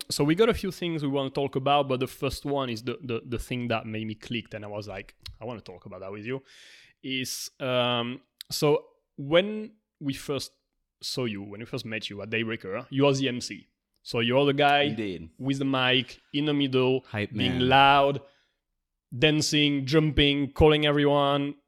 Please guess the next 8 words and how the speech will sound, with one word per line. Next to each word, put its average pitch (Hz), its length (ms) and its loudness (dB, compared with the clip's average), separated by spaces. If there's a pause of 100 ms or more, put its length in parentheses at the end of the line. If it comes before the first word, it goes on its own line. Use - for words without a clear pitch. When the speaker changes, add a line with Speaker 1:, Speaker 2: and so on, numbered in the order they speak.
(280)
Speaker 1:
like, 123 220 -2
this 131 160 -2
super 165 360 -2
confident 151 540 0
guy, 143 460 4 (180)
everything. 139 540 -2 (840)
And 160 300 2
then 160 400 4